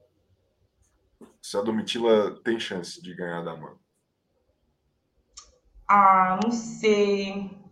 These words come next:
Speaker 2: Não sei. Assim, tá diminuindo a porcentagem, né? Foi quatro por cento de diferença, agora foi algo parecido com dois por cento. Tá diminuindo.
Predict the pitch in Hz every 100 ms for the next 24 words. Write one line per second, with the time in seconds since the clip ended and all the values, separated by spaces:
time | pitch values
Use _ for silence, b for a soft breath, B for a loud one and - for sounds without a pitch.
0 | _ _ 214 269 - - 220 214 - -
1 | 285 233 247 277 277 302 339 285 269 262
2 | 220 220 214 220 214 175 160 170 185 214
3 | 214 196 190 180 - 185 175 175 175 -
4 | 185 220 254 226 175 180 180 180 - -
5 | 202 196 190 - 170 190 175 185 175 -
6 | 160 - 175 175 170 180 170 208 240 247
7 | 240 240 240 - _ _ 202 208 240 247
8 | 262 285 285 277 269 254 175 -